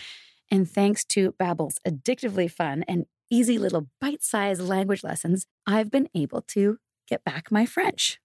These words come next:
I've actually found learning French to be fun again. And c'est vrai, je parle français. <laughs> With Babbel, you only need ten minutes to complete a lesson, so you can start having real-life conversations in a new language in as little as three weeks.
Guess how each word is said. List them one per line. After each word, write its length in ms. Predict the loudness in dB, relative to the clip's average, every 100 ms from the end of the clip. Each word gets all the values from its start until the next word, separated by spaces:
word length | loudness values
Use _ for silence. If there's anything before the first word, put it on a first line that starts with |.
| _
I've 120 | -4
actually 280 | -4 -4 -6 -4
found 260 | -4 -2 0
learning 280 | 0 0 0
French 240 | 0 0
to 60 | 2
be 300 | 4 4 2 _
fun 360 | -4 0 0 -2
again. 380 | -2 0 0 -4 -2
And 320 | 2 4 4 2
c'est 220 | -2 -2 -2
vrai, 400 | 0 0 0 -2 -2
je 160 | -2
parle 420 | 0 0 0 0 -6
français. 720 | -8 -4 -4 -2 0 -2 -4 -14 _ -6
<laughs> 360 | -4 -2 0 2
With 240 | 2 2
Babbel, 460 | 0 -2 -4 -8 -8 -12 -12 0
you 160 | 0 2
only 300 | 2 4 4
need 240 | 4 0 -4
ten 320 | -4 -2 0
minutes 280 | 0 -2 -4
to 100 | -10
complete 340 | -10 -2 0
a 60 | 2
lesson, 420 | 0 -4 -8 -10
so 140 | -2 -2
you 100 | 0
can 140 | -2
start 240 | -2 -2
having 380 | -2 -2 0 2
real-life 360 | 2 0 -2 -4
conversations 760 | -4 -2 -2 0 0 2 0 -2 -14 -20 _
in 160 | 2 6
a 60 | 6
new 220 | 6 4
language 540 | 2 2 2 0 0 -2
in 120 | 2
as 120 | 2 2
little 280 | 2 2 2
as 160 | -2
three 240 | -2 -2 0
weeks. 400 | -2 -4 -6